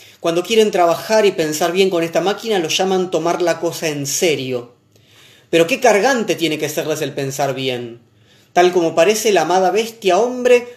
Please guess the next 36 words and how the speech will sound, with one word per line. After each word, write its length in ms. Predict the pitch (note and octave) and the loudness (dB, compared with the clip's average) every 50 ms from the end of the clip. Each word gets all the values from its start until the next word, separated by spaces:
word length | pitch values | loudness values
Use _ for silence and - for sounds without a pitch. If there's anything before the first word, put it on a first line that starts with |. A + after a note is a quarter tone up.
| _ _ _ | _ _ _
pierde 340 | - B3+ D4 C#4+ C4 A#3+ A3+ | -2 0 0 2 2 2 0
el 100 | G#3 G#3 | 0 2
buen 160 | G#3 A3+ A3+ | 2 2 2
humor 320 | A3 G#3+ G#3+ A3 A#3 A#3+ G#3+ | 2 0 0 -2 -2 -2 -4
siempre 420 | - - A3+ G#3+ G#3+ G#3 G#3+ G3 | -4 -2 -2 -2 0 -2 -2 -2
que 120 | E3 F3 | -2 -2
piensa 400 | F3 - F3+ F3 E3+ E3 - D#3 | 0 0 0 0 0 0 -2 -2
bien, 300 | D3 E3 D#3 C3+ B2 A#2+ | -2 -2 -2 -2 -4 -6
se 160 | A#2+ - B2+ B2 | -10 -12 -12 -10
pone 280 | - D3 C3 C3 B2+ | -10 -8 -8 -8 -8
seria. 720 | - - - B3 A3+ G3 D#3+ B2+ B2+ B2+ B2 A#2 A#2 - _ _ _ - - - - _ | -8 -4 0 2 2 2 2 -2 -4 -8 -10 -10 -12 -14 _ _ _ -20 -20 -20 -16 _
Y 120 | - E3+ D#3+ | -4 -2 -2
donde 220 | D3+ D#3 D#3+ G3+ | 0 0 0 2
hay 100 | A3+ A3 | 2 0
risa 280 | A3 B3+ C#4 C#4 - B3 | 0 -2 -4 -4 -4 -4
y 60 | G#3 | -4
jovialidad 580 | - G3+ F#3 F#3 F#3+ F#3+ F#3 F#3+ G3+ G#3+ A3+ | 0 0 2 4 4 2 2 4 4 2 2
no 140 | A3 G#3+ G#3 | 2 0 0
vale 180 | G3+ G3+ G3+ G3 | 2 2 2 2
la 120 | F#3 F3+ | 0 0
pena 200 | F#3 F#3+ F#3 F3+ | 0 -2 -2 -2
pensar, 680 | F#3+ F3+ F3 F3 F3 - C4 A#3+ G#3+ E3+ D3+ C#3 - - - _ - | -2 -2 -2 -4 -2 0 2 2 2 2 0 -2 -6 -12 -20 _ -14
así 280 | - D3 E3+ F#3+ F#3+ | -10 -6 -2 0 0
reza 240 | F#3+ G3+ G#3 G#3 G#3+ | 0 0 -2 -2 -2
el 100 | F3 E3+ | -4 -4
prejuicio 880 | - E3+ D#3 - - C#4 C#4+ - - - - F#3 E3 D#3+ F3 F#3 - - _ _ _ _ _ _ _ _ - | -4 -6 -8 -6 -6 -6 -4 -4 -4 -4 -2 0 0 0 0 -2 -6 -16 _ _ _ _ _ _ _ _ -4
de 100 | - F3+ | -4 -2
esta 220 | F3+ - G3 F3+ | 0 0 2 2
bestia 420 | E3+ G3 G#3+ G#3 - - A#3 A3+ A3+ | 4 2 2 0 -2 -2 -2 -2 -2
seria 560 | - G#3+ G3+ F#3 F#3 F#3 F3+ F#3 G3 F#3+ - - _ _ | 0 0 0 0 0 0 -2 -2 -2 -4 -10 -20 _ _
contra 420 | - F3 E3+ E3 E3 F3 E3 E3 E3 | -8 -6 -6 -4 -2 0 0 0 2
toda 260 | G3 F#3+ F#3 F#3 F3+ | 0 0 0 0 -2
ciencia 520 | - - F3 D#3+ D3+ D#3 D3+ - - E3 | -4 -4 -4 -4 -4 -4 -6 -4 -6 -6
jovial. 600 | - - D3+ C#3 C#3 C#3 B2+ A#2 A2+ A2+ A#2 A#2 _ _ _ _ _ _ _ _ - | -4 -4 -6 -4 -4 -4 -4 -6 -8 -10 -14 -18 _ _ _ _ _ _ _ _ -6
Pues 180 | D#3 D#3 C3+ | -6 -4 -4
bien, 460 | B2 F3+ F#3+ E3 D#3 E3+ G3 A3+ - | -4 -2 -2 -2 -2 -4 -6 -12 -14